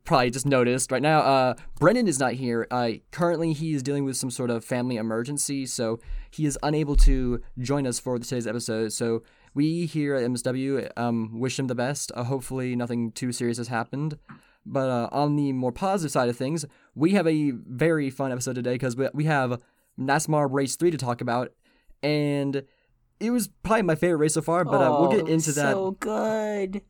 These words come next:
Speaker 1: It was, the, the races were probably some of my favorites so far, but we'll get into that, um, after, uh, in the, in the discussion section. Uh, M F A, do you have anything, uh, d-, uh, that happened in your life recently to talk about?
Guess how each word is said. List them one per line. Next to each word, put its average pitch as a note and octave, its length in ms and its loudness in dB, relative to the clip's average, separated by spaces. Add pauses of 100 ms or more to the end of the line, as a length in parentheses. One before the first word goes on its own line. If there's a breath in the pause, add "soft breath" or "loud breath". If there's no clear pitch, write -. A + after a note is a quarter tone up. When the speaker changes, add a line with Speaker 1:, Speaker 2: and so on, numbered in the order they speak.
(140)
Speaker 1:
It F3 140 6
was, E3+ 320 8
the, E3+ 180 4
the D#3+ 240 2
races D#3+ 320 2
were C#3+ 80 -4
probably C#3+ 320 0
some C#3+ 160 -4
of B2+ 80 -4
my - 20 -14
favorites B2+ 300 -2
so C3 80 -2
far, B2 160 0
but B2 220 0 (240 soft breath)
we'll E3+ 100 6
get G3+ 140 2
into G3 160 0
that, D#3+ 180 4
um, C3 500 0
after, B2+ 600 2
uh, A2 220 -2 (100)
in D3 100 2
the, C#3+ 100 2
in D#3+ 80 4
the D3 60 4
discussion C#3+ 420 2
section. A#2 320 0
Uh, A2+ 260 -2 (340 loud breath)
M D#3+ 100 4
F E3+ 140 2
A, D#3 120 6
do C3+ 140 0
you F#3+ 120 0
have G3 120 2
anything, E3 800 -2
uh, B2 80 -4
d-, B2 240 -8
uh, B2 300 2 (140)
that A#2+ 100 -4
happened C3+ 320 0
in C3 80 -2
your C3 100 0
life C3+ 220 0
recently D#3+ 400 -2
to G3 120 -16
talk E3+ 120 -2
about? G3+ 240 -4